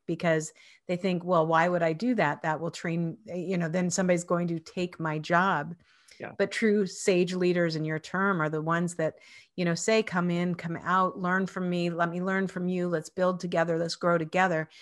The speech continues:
Speaker 1: But I can't build the second story without knowing that there's a strong enough foundation on the first story that I can leave it to start building the stairs to go up.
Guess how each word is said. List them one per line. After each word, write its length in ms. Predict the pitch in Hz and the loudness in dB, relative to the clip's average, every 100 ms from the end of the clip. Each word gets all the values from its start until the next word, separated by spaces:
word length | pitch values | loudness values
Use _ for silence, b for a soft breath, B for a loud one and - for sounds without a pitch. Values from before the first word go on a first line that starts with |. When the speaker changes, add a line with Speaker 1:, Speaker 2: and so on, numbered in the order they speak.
| B B | B B
Speaker 1:
But 100 | 170 - | -6 0
I 160 | 233 | 0
can't 420 | 262 254 202 180 - _ 196 196 - | 0 -2 0 -2 -4 _ -12 -12 -2
build 240 | 208 196 | 0 2
the 60 | 170 | -2
second 400 | - 185 185 165 | -2 -2 0 -4
story 540 | - 214 220 196 160 | -4 -2 0 2 0
without 340 | 175 175 175 170 | 0 2 2 0
knowing 420 | 190 196 175 175 | 0 0 0 0
that 140 | 170 | -2
there's 200 | 190 175 170 | -2 -2 -4
a 40 | |
strong 340 | - 196 175 | -4 0 0
enough 200 | 180 160 - | 0 -4 -4
foundation 460 | 160 165 160 170 | -6 -4 -6 -6
on 80 | 151 | -8
the 80 | 151 | -8
first 320 | - 254 262 | -2 -2 -2
story 540 | - 160 151 151 156 _ _ _ | -6 -2 0 -2 -6 _ _ _
that 80 | 170 | -2
I 80 | 170 | 0
can 200 | 175 185 | 0 2
leave 220 | 214 190 | 2 2
it 160 | 170 - | 0 -4
to 120 | 170 | -10
start 260 | - 175 - | -6 -4 -2
building 240 | 170 165 | -2 -2
the 80 | 156 | -6
stairs 400 | - 151 151 147 | -6 -6 -6 -8
to 80 | 151 | -12
go 220 | 143 143 | -10 -8
up. 240 | 60 - | -10 -10